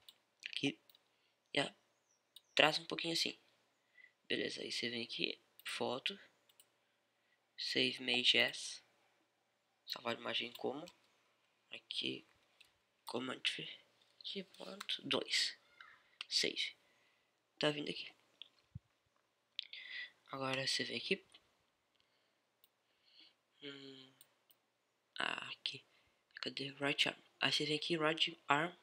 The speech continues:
bending. Aí você puxa ele um pouquinho pra cá, que é pra fazer. Eita.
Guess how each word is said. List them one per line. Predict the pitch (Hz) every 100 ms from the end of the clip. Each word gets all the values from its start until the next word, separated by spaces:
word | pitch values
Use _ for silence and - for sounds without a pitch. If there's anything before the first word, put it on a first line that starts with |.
| _ _ _ 139 -
bending. | 147 131 - 117 - _ - - - - - -
Aí | 135
você | 135 - - -
puxa | - -
ele | 165
um |
pouquinho | 165 156
pra | -
cá, | 135 139
que | -
é |
pra | 120 -
fazer. | 139 - _ _ -
Eita. | 156 165 175 160 -